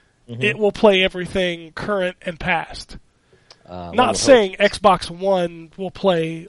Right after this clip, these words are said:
Speaker 2: all future games. That's not gonna happen. No way.
Speaker 1: Right.
Speaker 2: Uh, eventually, it's just like a P C. Eventually, that video card's gonna be like, eh, you know, if you're still running, like, a four eighty or something, you can't run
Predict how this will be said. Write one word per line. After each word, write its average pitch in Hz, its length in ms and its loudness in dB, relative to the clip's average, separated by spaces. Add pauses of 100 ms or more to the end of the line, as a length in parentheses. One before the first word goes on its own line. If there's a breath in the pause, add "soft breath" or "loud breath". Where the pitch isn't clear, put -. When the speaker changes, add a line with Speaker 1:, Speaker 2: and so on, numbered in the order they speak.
Speaker 2:
all 156 220 -10
future 214 420 -6
games. 170 420 -20
That's 190 300 2
not 170 180 -6
gonna 160 160 -10
happen. 160 380 -14
No 175 140 -4
way. 165 320 -16 (360)
Speaker 1:
Right. 90 220 -8 (320)
Speaker 2:
Uh, 180 60 -2
eventually, 196 640 2
it's 185 120 -4
just 262 140 -4
like 202 140 -2
a 170 140 0
P 185 280 -8
C. 185 360 -2 (280 loud breath)
Eventually, 202 320 0
that 185 160 4
video 190 240 2
card's 185 260 0
gonna 180 140 -6
be 175 80 -2
like, 170 320 -2
eh, 262 480 2 (560 soft breath)
you 190 80 -4
know, 190 60 2
if 175 100 -4
you're 208 80 -6
still 214 160 -2
running, 190 240 2
like, 170 140 -2
a 165 40 -8
four 196 400 -2
eighty 175 400 -2
or 165 80 -12
something, 160 460 -8 (240)
you 254 340 -2
can't 240 320 -4
run 180 520 4